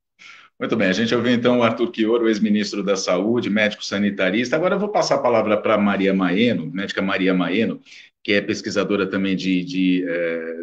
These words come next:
do, do trabalho, enfim, né? Eh, a Maria Maeno vai falar pra gente. Eh, Maria, seja bem-vinda. É um prazer enorme ter você aqui com a gente. Eh, qual é a importância, Maria, da gente garantir,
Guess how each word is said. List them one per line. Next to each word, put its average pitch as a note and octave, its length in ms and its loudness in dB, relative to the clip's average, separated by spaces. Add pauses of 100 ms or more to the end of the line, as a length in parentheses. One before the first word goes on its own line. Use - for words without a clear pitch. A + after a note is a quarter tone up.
(140)
do, G2 140 -10
do F#2+ 180 -10
trabalho, G2+ 460 -2
enfim, F#2+ 320 -2
né? G#2+ 260 -2
Eh, F#2+ 280 -2
a G#2 60 -8
Maria A2+ 240 -2
Maeno A2+ 320 0
vai A2+ 160 0
falar A2 160 -4
pra G2+ 180 -2
gente. A2 380 -4 (260)
Eh, G2 360 0
Maria, G#2+ 240 2
seja A2+ 240 0
bem-vinda. G#2+ 760 2 (400)
É F#2 220 0
um F#2 100 -2
prazer G2+ 320 0
enorme G2+ 420 0
ter F#2+ 140 -2
você F#2+ 240 -2
aqui - 160 -4
com F2+ 120 -6
a F2 60 -2
gente. A2+ 360 -4 (280)
Eh, A2 560 0 (480)
qual E3+ 240 2
é F#3 100 4
a F3+ 40 4
importância, C3+ 720 2
Maria, G2+ 240 0
da G#2+ 120 -2
gente A#2 200 -4
garantir, A2+ 800 0